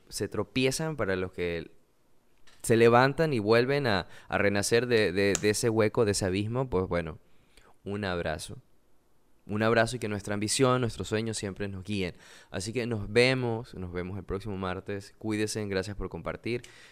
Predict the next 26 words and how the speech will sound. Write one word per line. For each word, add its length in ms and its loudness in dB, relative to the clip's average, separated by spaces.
Eh, 460 -8
pueden 220 -2
seguirme 480 -2
en 80 -2
Instagram. 380 -4
Si 80 -8
están 160 -2
escuchando 320 -2
en 60 -6
Spotify, 520 -6
pueden 140 -6
seguirme 240 -4
en 60 -2
Instagram 340 -6
como 200 -6
Henry 320 -2
slash 380 2
bajo 260 4
digital 340 0
work. 320 4
En 120 -4
TikTok, 480 2
que 80 -2
ya 140 0
tenemos 420 -4
TikTok, 340 -10